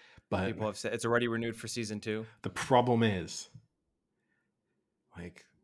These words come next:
Speaker 1: to use the kind of base, they have such little content on the platform that they have to bat a thousand to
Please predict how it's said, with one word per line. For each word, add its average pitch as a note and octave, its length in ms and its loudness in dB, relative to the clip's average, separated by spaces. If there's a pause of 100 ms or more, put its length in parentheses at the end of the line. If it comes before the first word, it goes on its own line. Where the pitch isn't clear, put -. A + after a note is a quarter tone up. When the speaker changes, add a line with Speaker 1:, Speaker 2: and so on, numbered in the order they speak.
(120)
Speaker 1:
to F2 140 -6
use F2+ 320 0
the F2+ 80 -4
kind F2+ 180 -4
of E2 80 -4
base, F2+ 220 0
they F#2+ 140 -6
have F#2+ 180 -2
such - 560 -2 (100)
little F#2+ 320 -2
content E2 640 -8 (360)
on D#2+ 260 -2
the D2+ 80 -6
platform A#1 600 -12 (560)
that E2 100 -10
they F2 140 -2
have F#2 240 -6
to F2+ 80 -4
bat D#2+ 420 -6 (380)
a - 80 -16
thousand F2+ 640 2 (560)
to D#2+ 540 -6